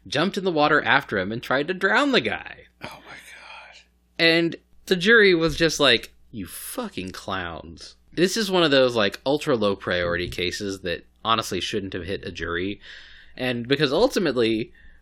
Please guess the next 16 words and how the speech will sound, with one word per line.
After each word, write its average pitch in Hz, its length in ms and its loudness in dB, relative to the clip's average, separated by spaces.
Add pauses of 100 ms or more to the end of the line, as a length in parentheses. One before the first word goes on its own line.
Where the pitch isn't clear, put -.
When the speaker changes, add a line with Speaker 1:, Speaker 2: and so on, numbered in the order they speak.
Speaker 2:
No, 170 440 2
we're 196 260 2
taking 202 400 -2
this 196 220 -2
all 196 220 2
the 202 220 0
way 208 280 0
to 202 100 -4
the 196 140 -4
Supreme 220 600 -4
Court. 214 640 0
We're 220 140 -2
gonna 220 280 4
appeal. 202 680 0 (1400)
Speaker 1:
Both 247 240 2
Manzanu-, 170 640 2